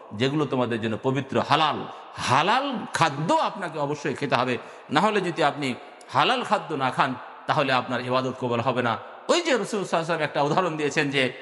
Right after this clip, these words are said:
যে, উম, মাসরাবু হারামুন ওয়া মালবাসু হারামুন ওয়া মাতআমু হারামুন ওয়া গুযিয়া বিল হারাম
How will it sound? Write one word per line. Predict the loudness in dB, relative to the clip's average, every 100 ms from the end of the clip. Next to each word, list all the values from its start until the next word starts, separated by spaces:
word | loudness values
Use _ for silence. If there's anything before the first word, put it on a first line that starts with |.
| -16 -8
যে, | 0 4 4 2 -2 -8 -10 -4
উম, | -2 -2 -4 -14 -20 -20 _ _ 0 2 4
মাসরাবু | 2 2 2 2
হারামুন | 2 2 2 0 -2 -6 -12 -6
ওয়া | 0
মালবাসু | 0 0 -2 0
হারামুন | 0 2 0 -2 -6
ওয়া | -10 -2 0
মাতআমু | 2 2 2 0
হারামুন | 2 2 0 -2 -6 -12 -18 0
ওয়া | 0
গুযিয়া | 2 2 2 2 2
বিল | 2
হারাম | 2 2 2